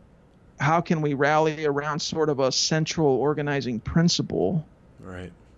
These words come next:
Speaker 1: and, and live together well in the sense of, like, politically or as a society,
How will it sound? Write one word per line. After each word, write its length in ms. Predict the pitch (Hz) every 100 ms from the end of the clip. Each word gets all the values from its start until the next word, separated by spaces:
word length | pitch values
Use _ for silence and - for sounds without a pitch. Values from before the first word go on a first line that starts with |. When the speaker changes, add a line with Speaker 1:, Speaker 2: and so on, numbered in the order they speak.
| -
Speaker 1:
and, 180 | 139 127
and 160 | 165 165
live 160 | 226 -
together 360 | 131 135 123
well 300 | 110 113 110
in 60 | 127
the 60 | -
sense 260 | 160 156
of, 140 | 139 143
like, 160 | 135
politically 560 | - 151 165 - 113 110
or 100 | 101
as 140 | 135
a 60 | 156
society, 760 | - - 87 69 - 117 110